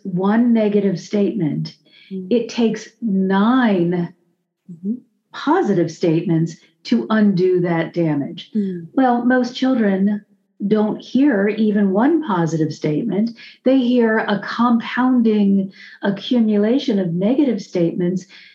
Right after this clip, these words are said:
Speaker 1: not because most parents are evil, but because most parents don't understand that correcting what's wrong just reinforces the wrong. And if they praised what was right, they would be reinforcing what's right.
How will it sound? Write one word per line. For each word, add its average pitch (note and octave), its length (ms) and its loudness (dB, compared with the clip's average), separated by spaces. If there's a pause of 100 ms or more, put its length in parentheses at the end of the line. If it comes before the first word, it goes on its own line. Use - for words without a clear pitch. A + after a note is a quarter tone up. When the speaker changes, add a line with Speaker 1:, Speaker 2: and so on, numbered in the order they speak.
(180)
Speaker 1:
not D#4+ 260 2
because A#3 600 0
most F#3 520 2
parents F3 400 0
are E3+ 220 -2
evil, E3+ 320 2
but A#3+ 240 -2
because B3 400 0
most A3 260 0
parents A#3+ 460 0
don't G#3 280 0
understand F#3+ 1040 0 (460)
that G#3+ 340 0 (600)
correcting A#3 680 2
what's F#3+ 340 -2
wrong G3+ 380 2
just G3+ 220 -4
reinforces F#3+ 760 0
the E3+ 100 0
wrong. E3 580 0 (380)
And G#3 120 4
if G3 200 0
they E3+ 160 0
praised G#3 600 0
what F3 260 -2
was D#3+ 240 -2
right, G3 420 0 (360)
they G#3+ 180 2
would G3 220 0
be G#3 160 2
reinforcing E3 920 0
what's D3 260 -6
right. D#3+ 400 -6